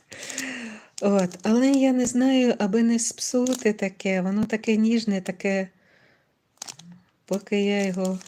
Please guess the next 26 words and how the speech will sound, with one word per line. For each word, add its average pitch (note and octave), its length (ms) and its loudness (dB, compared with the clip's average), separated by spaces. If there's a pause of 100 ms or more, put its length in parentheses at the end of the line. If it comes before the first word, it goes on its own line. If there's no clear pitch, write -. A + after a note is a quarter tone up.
(100)
проштиркну G3 720 -4
тою, F#3 500 0 (1200)
е, E3 400 -6
як D#3+ 280 -10
його, D#3+ 240 -10 (1700)
скріпкою, A3 720 0
то E3+ 280 -6
вже, F3 600 -2 (380)
щоб F3+ 240 -10
не F#3+ 120 -2
спсути, F3+ 840 -4
форму F#3+ 280 -2
не F3 120 -2
пом'яти. E3+ 560 -6 (1200)
Поки A3 260 -4
що - 140 -2
думаю, E3+ 440 -2
чим. D#3+ 560 -8
Чи, - 160 -2
може, G#3 280 2
голочкою F#3+ 760 -2
і F3 140 -4
бусинкою F3 680 -4
закріплювати E3 760 -6
на D#3+ 120 -6
ниточку, F3+ 680 -6